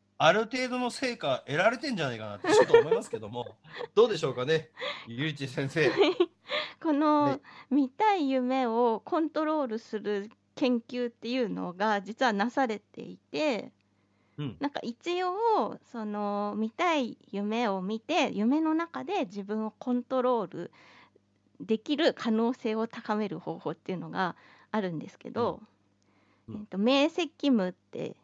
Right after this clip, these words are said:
Speaker 2: 言われる、その、頭脳明晰の明晰に夢の明晰夢なんですけど、
Speaker 1: はい。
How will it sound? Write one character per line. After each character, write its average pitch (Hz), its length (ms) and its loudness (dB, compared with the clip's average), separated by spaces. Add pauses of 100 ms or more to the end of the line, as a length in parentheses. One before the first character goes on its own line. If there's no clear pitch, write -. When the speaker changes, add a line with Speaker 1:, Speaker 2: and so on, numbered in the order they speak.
(140)
Speaker 2:
言 170 720 -6
わ 175 180 0
れ 170 140 -2
る、 175 240 -4
そ 165 160 -12
の、 147 320 -6 (420)
頭 226 160 0
脳 175 200 0
明 170 160 -4
晰 170 280 -12
の 165 120 -10
明 170 140 -10
晰 - 260 -16
に 220 180 -2
夢 165 260 -4
の 156 160 -8
明 170 180 -10
晰 185 200 -16
夢 165 180 -8
な 156 140 -8
ん 180 60 -12
で 165 100 -14
す - 140 -20
け - 140 -18
ど、 254 280 -2 (800)
Speaker 1:
は 117 100 -10
い。 95 120 -14